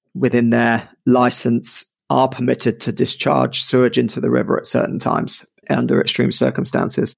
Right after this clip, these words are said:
We don't know all the times that that happens because they haven't got live monitoring on, on all of their, you know, outfalls into the river. We also know it's not such a problem in urban areas, but in rural areas that, uh,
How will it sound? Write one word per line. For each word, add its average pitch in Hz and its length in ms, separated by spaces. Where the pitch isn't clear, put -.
We 151 180
don't 143 280
know 127 380
all 135 220
the 123 100
times 117 400
that - 80
that - 180
happens - 400
because 127 380
they 143 80
haven't 123 260
got - 280
live 117 260
monitoring 117 540
on, - 260
on 113 120
all 113 140
of 113 120
their, - 280
you 120 80
know, 113 60
outfalls 120 520
into - 220
the 123 80
river. 120 260
We 143 140
also 135 300
know 120 400
it's - 160
not - 140
such - 160
a 127 40
problem 113 640
in 120 280
urban 135 340
areas, - 360
but - 180
in 117 200
rural 123 340
areas 120 420
that, - 340
uh, 117 140